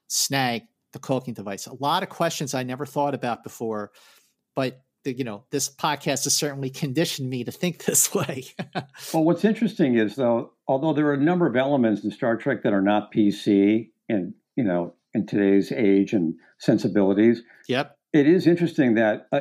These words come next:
Speaker 2: you know, apparently this is the first time we see a female commander, uh, in the series.
Speaker 1: Yep,
Speaker 2: Uh,
Speaker 1: yep.
Speaker 2: and it is a breakthrough. So this is, this is a situation where it, it is groundbreaking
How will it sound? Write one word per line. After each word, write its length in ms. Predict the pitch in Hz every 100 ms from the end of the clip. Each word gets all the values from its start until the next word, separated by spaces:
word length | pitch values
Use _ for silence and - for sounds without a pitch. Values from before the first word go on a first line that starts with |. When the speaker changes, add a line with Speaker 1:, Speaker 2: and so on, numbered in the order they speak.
| 143
Speaker 2:
you 80 | 135
know, 80 | 117
apparently 340 | 143 165 143
this 140 | 120
is 60 | -
the 60 | 131
first 260 | 147 127
time 200 | 143 117
we 100 | 110
see 600 | 104 - 160 143 87 73 -
a 100 | 113
female 420 | - 127 117 104
commander, 680 | 92 104 95 90 85 80 87 _ _ _ _ _ -
uh, 180 | 98 95
in 160 | 151 139
the 80 | 113
series. 640 | - 104 80 92 131 - _ _
Speaker 1:
Yep, 260 | 131 131 -
Speaker 2:
Uh, 80 | 117
Speaker 1:
yep. 180 | 123 135
Speaker 2:
and 140 | 139 127
it 80 | 135
is 140 | 165 165
a 40 |
breakthrough. 460 | 147 190 196 107 87
So 320 | - 107 107 -
this 260 | 156 131
is, 80 | 139 -
this 220 | 143 -
is 100 | 123
a 60 | 123
situation 680 | 147 - 135 139 156 - 101
where 220 | 101 101
it, 260 | 117 135 -
it 120 | 139
is 180 | 175 202
groundbreaking 760 | - 123 95 90 92 87 82